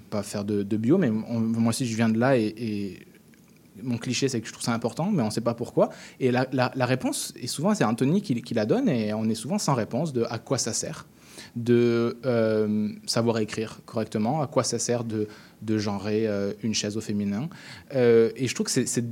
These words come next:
c'est des réponses qu'on n'a pas désarçonnantes, un peu comme en art aussi. À quoi ça sert ? On est un peu mal pris à chaque fois. Puis je voulais savoir, pour vos réponses à vous, de, à, à, à quoi ça sert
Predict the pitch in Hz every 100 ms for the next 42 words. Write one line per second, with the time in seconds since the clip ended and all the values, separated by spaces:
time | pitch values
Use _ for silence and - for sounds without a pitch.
0 | 117 123 - 120 117 113 117 127 123 143
1 | 143 - - - 120 113 127 143 120 117
2 | 127 160 139 123 160 143 127 120 127 123
3 | 107 117 - - 117 107 131 127 120 120
4 | 135 - - - - - - 185 226 196
5 | 185 139 135 - 170 - - 123 120 -
6 | 151 233 - - - 120 123 123 139 214
7 | 233 - - 127 117 160 170 143 170 160
8 | 117 110 147 180 - - 127 120 120 120
9 | - - - - - 123 117 - 123 117
10 | 117 - - - - - - 123 127 -
11 | 202 196 123 - 143 139 -